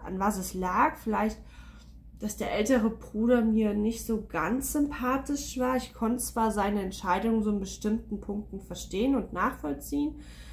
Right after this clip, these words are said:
aber irgendwie, ich weiß nicht, der hat so einen, einen Ticken gefehlt.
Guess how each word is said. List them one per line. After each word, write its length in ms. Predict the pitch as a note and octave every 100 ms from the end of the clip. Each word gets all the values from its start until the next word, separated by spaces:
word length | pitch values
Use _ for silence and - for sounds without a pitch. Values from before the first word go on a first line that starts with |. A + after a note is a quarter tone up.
| - -
aber 340 | G#3+ A#3+ -
irgendwie, 480 | A#3 D#4 F4 D#4+ D#4
ich 160 | D4
weiß 240 | C4 A#3+ A3
nicht, 200 | G#3 G#3
der 100 | G#3+
hat 160 | A#3
so 100 | -
einen, 360 | A3+ A3 G#3 - - - - - -
einen 240 | G#3+ -
Ticken 320 | - C#4 D#4 C#4
gefehlt. 580 | A#3 - B3 C4 C4+